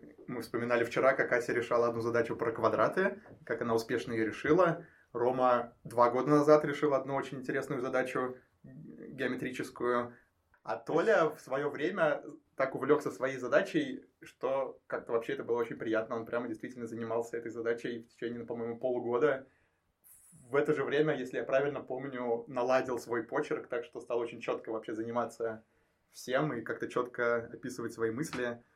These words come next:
И это как-то для всех было приятно. Я знаю, что это вдохновляло людей вокруг. Эм, вот. И, м,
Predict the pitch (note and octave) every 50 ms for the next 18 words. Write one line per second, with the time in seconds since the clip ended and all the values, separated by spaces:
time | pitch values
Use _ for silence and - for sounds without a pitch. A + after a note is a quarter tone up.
0 | _ _ _ _ - A2+ A2+ - - - - A#2+ A#2+ B2 - - C#3+ B2+ A#2 B2
1 | A#2+ A2+ - A2+ A2+ B2+ D3 C#3+ C#3+ B2+ A#2 A2+ A#2 B2+ C3+ C#3 - A#2+ A#2+ A2
2 | A#2 A#2 - A#2+ A2 A2 A#2 A#2+ B2 A2+ G#2+ A#2 A#2 A2+ - - - G2+ F2+ -
3 | - _ _ _ _ _ _ _ _ _ _ _ _ _ _ _ _ _ _ _
4 | _ _ _ _ _ - - A2 A2 A#2 A2+ A#2 A#2 A2+ A#2 A2+ - - _ _
5 | _ _ _ _ _ _ _ _ _ _ _ _ _ - D#3 B2+ B2 A2+ G2+ -
6 | - - - _ _ - C3 B2 A#2 A#2 A#2 A#2 A2+ A2 A2 G2+ G#2+ A2 A#2 -
7 | -